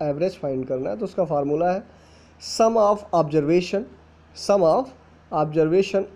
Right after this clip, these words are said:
upon number of observation। जितने भी डेटा या ऑब्जर्वेशन हमको दिए हों उनको प्लस कर लें और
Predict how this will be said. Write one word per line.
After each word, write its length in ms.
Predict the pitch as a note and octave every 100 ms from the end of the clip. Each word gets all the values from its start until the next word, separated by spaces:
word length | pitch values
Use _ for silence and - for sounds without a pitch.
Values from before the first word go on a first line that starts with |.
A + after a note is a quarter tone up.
| D#3+
upon 320 | D#3+ E3+ E3+ C#3+
number 260 | C#3+ D3+ C#3+
of 140 | A#3+ C4+ - - - G3+
observation। 600 | F#3+ F3 D#3+ D3+ - C3 C3+
जितने 320 | D#3+ G3+ A3
भी 100 | G#3+
डेटा 360 | F3 E3 E3 F3+
या 160 | F3+
ऑब्जर्वेशन 560 | D3+ D#3 D3+ D#3 D#3 E3+
हमको 220 | D#3 D3
दिए 280 | C#3 D3+ F#3+
हों 180 | G#3 A3
उनको 240 | D#3+ D3
प्लस 280 | C#3 D#3+ E3+ -
कर 100 | F#3
लें 180 | G3+ - - - - - -
और 260 | - F#3